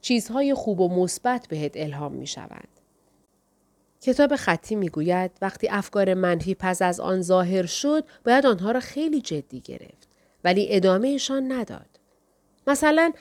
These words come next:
اگر این فکر به سراغت آمد که ماشینت می‌خواهد خراب بشود و از کار بیفتد و کسی می‌آید و می‌گوید: «بیا سوار ماشین من بشو»،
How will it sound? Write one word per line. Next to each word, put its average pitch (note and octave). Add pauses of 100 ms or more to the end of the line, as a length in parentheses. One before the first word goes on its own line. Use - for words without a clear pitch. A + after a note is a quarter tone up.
(140)
اگر E4
این A#3+
فکر F#3+
به F3+
سراغت F3
آمد E3+
که G3
ماشینت F#3+
می‌خواهد F3
خراب F3+
بشود F3
و F3+
از E3+
کار F3+
بیفتد F3+
و E3+
کسی B3+
می‌آید E3+
و F3
می‌گوید: F3 (560)
«بیا G#3
سوار F#3+
ماشین F#3+
من F#3+
بشو»، D4